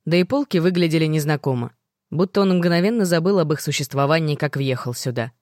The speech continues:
Не могло же их здесь не быть прежде. Выпечки не нашлось, но зато были целые две банки варенья — клубничного и мандаринового. Он радостно водрузил их на стол вместе с чаем, и Марта благодарно улыбнулась, выбрав оранжевую.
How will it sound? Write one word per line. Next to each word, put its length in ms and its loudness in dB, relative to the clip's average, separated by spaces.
Не 100 0
могло 300 0
же 160 2
их 80 0
здесь 300 -2
не 120 2
быть 220 -2
прежде. 500 -2
Выпечки 520 -2
не 120 0
нашлось, 440 0
но 100 0
зато 260 0
были 220 2
целые 360 2
две 200 2
банки 340 0
варенья — 520 0
клубничного 720 0
и 220 0
мандаринового. 760 -2
Он 180 4
радостно 400 2
водрузил 460 2
их 120 -4
на 120 2
стол 200 0
вместе 380 -2
с 60 -8
чаем, 440 0
и 80 -2
Марта 280 0
благодарно 540 0
улыбнулась, 520 0
выбрав 320 -2
оранжевую. 580 -2